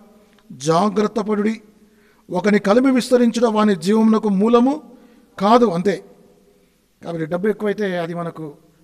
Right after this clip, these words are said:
నష్టం తప్ప అది మేలు కాదంటున్నాడు సాక్షాత్ యేసు ప్రభు వారు. కాబట్టి డబ్బు విషయంలో జాగ్రత్తగా ఉండాలి.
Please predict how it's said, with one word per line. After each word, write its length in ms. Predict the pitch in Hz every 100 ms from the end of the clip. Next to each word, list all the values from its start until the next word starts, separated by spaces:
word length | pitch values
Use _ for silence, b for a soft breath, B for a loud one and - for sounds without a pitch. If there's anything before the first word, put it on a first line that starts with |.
| -
నష్టం 400 | 151 165 240 247
తప్ప 240 | 226 -
అది 360 | 220 185 202 180
మేలు 280 | 160 180 196
కాదంటున్నాడు 540 | 180 170 160 165 160 - b b b b -
సాక్షాత్ 480 | 165 175 - 190
యేసు 220 | 170 180 185
ప్రభు 200 | 185 165
వారు. 280 | 170 147 - b b b b -
కాబట్టి 400 | 175 180 - 170
డబ్బు 260 | 151 185 247
విషయంలో 400 | 233 233 220 208
జాగ్రత్తగా 520 | 170 185 196 196 185
ఉండాలి. 400 | 170 175 156